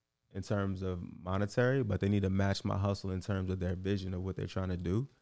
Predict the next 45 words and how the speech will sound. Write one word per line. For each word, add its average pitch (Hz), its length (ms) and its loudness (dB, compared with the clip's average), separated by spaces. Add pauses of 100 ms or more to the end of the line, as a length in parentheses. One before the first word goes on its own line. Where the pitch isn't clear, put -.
(320)
and 113 180 8
helping 120 360 6
me 110 100 4
build. 123 460 -2
So 95 560 -2 (560)
if 92 160 -2
you 101 100 0
broke, 104 460 2 (200)
no. 90 380 -8 (640)
If 95 160 -4
you 104 80 6
make 101 300 2 (760)
less 107 220 2
than 110 100 0
six 107 240 -2
figures, 123 560 -4 (280)
no. 82 320 -8 (1080)
Like, 73 220 -2 (1200)
and 95 100 2
that 120 100 8
number 147 220 6
was 123 180 2
gonna 117 160 2
continue 127 380 2
to 110 60 0
rise. 120 500 -2
Like, 76 160 -4 (280)
then 113 160 0
it's 117 120 0
gonna 110 180 0
be 110 160 4
a 107 60 0
quarter 127 280 2
of 104 100 0
a - 20 -2
million. 69 420 -6
Then - 100 -6
it's 110 100 -4
gonna 117 160 6
be 135 100 10
<laughs> 107 100 6
half 131 260 8
a 110 60 4
million. 85 340 4
Like, 76 260 -2